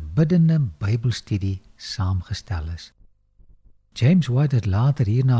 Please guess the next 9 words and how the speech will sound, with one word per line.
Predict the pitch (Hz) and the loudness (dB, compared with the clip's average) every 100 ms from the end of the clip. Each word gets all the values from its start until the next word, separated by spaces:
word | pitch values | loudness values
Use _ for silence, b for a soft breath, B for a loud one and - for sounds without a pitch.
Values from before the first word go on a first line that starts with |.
| 104 | 0
verwys | 92 90 101 - | -4 -2 -2 -2
as | 95 | -6
die | - 95 156 | -4 -2 -2
eerste | 160 - 151 | -2 -4 -8
algemene | - 151 - 139 123 113 | -2 -2 -2 -2 0 0
byeenkoms | 98 95 117 143 - 95 90 92 | 0 -2 2 2 2 -4 -4 -6
van | - 92 85 | -6 -6 -6
sabbatonderhoudende | - 143 143 151 - 117 110 80 85 104 104 101 101 92 b b b b b | -4 -4 -2 -4 -2 0 0 0 -4 -2 0 0 -2 -6 b b b b b
adventiste. | - - - 85 - 80 - - 71 | -6 -6 -8 -8 -6 -10 -10 -10 -10